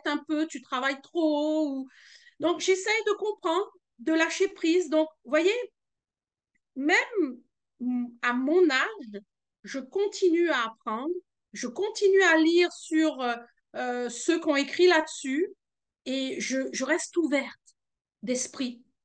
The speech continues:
en me disant, euh, peut-être que la médecine moderne ne trouve pas ma solution, mais peut-être que je vais aller voir d'autres genres de médecine qui peut-être pourraient m'aider. Donc, c'est, c'est,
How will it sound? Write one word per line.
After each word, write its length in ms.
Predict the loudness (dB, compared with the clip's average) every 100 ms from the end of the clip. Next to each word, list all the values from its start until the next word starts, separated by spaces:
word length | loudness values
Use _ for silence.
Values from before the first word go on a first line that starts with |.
| _ -4
en 120 | 0
me 100 | 0
disant, 560 | 0 -2 2 4 2 0 _ _ _ 0
euh, 500 | 2 4 0 -4 -10 -14 _ _
peut-être 340 | -2 4 4 6
que 80 |
la 140 | 6 6
médecine 580 | 4 2 -4 0 4 4
moderne 680 | 4 4 6 6 2 -2 -2
ne 140 | -4
trouve 240 | -6 -8
pas 140 | 0 0
ma 120 | 0
solution, 580 | -2 -4 -4 -6 -2 -2 0
mais 120 | -2
peut-être 380 | -2 -2 -2 -2
que 100 | -6
je 120 | -2
vais 80 | 0
aller 180 | 0 -2
voir 320 | -2 -2 -2
d'autres 360 | 2 2 2
genres 400 | -4 -4 0 0 2
de 80 |
médecine 540 | 2 2 -2 -6 -4 -2 -4
qui 200 | -8 -10
peut-être 460 | -8 -4 -2 -4 -6
pourraient 240 | -4 0 2
m'aider. 480 | 2 0 -2 -2 -6 -20 2
Donc, 260 | 4 4 2 -14 _ _ _ _
c'est, 220 | -4 -4
c'est, 440 | -4 -12 -14 -14